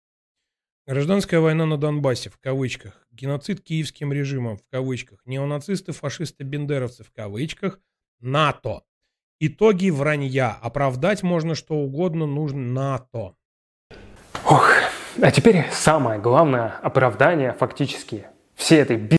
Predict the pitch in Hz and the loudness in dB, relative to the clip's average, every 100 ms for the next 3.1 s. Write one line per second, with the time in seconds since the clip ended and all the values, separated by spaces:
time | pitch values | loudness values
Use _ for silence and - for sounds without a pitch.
0 | - 160 120 110 117 131 165 165 139 143 | 2 -6 -6 -6 -4 -4 -2 -4 -4 -6
1 | 127 143 - 117 101 - 139 135 139 127 | -8 -8 -10 -14 -4 -2 0 2 2 2
2 | 117 110 104 101 - - 123 131 113 170 | -2 -4 -6 -10 -20 0 4 4 6 4
3 | 202 | 2